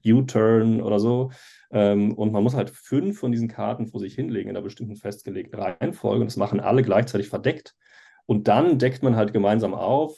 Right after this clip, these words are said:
alle erst Schritt eins, dann alle Schritt zwei, dann alle Schritt drei. Und dann kann's halt passieren, dass die Roboter zwischendurch, ohne dass man das vorher wusste, wer wird wann wo sein, dass die dann irgendwie aufeinander schießen oder sich gegenseitig schieben oder zusammenstoßen.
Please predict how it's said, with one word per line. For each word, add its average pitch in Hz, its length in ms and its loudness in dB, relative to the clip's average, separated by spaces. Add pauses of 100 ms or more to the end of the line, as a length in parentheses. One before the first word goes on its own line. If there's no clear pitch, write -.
(120)
alle 101 240 -2
erst 92 240 -6
Schritt - 160 -12
eins, 135 400 0
dann 104 120 -4
alle 92 200 -4
Schritt - 240 -10
zwei, 117 280 2
dann 98 160 0
alle 98 140 -2
Schritt - 220 -6
drei. 113 160 2 (260)
Und 113 100 -4
dann 101 120 2
kann's 127 200 2
halt 113 140 2
passieren, 110 300 0
dass 101 140 0
die 110 100 -6
Roboter 101 560 0
zwischendurch, 120 960 2
ohne 113 240 2
dass 101 160 -4
man 104 100 -4
das - 140 -8
vorher 101 260 -2
wusste, 165 380 0
wer 104 180 0
wird 101 140 -4
wann 98 240 -2
wo 120 180 -4
sein, 123 320 0
dass 101 140 -6
die 107 80 -8
dann 104 180 -8
irgendwie 95 300 -8
aufeinander 92 500 -2
schießen 123 400 2
oder 90 160 0
sich 90 140 -4
gegenseitig 104 440 -2
schieben 135 760 2
oder 98 240 2
zusammenstoßen. 110 1000 -4